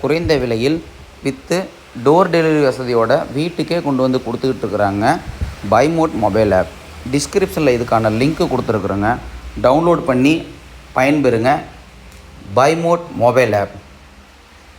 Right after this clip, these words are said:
மத்த ஆன்லைன் பிளாட்ஃபார்மை விட மிக, மிக குறைந்த விலையில் கொடுத்துட்ருக்குறாங்க. நீங்க தாராளமா செக் பண்ணி கூட பார்த்துக்கலாங்க. மீண்டும்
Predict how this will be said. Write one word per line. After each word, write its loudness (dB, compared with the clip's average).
மத்த 0
ஆன்லைன் -2
பிளாட்ஃபார்மை 0
விட 2
மிக, 0
மிக 2
குறைந்த 0
விலையில் -2
கொடுத்துட்ருக்குறாங்க. -4
நீங்க -2
தாராளமா 4
செக் -6
பண்ணி 0
கூட 4
பார்த்துக்கலாங்க. -2
மீண்டும் -2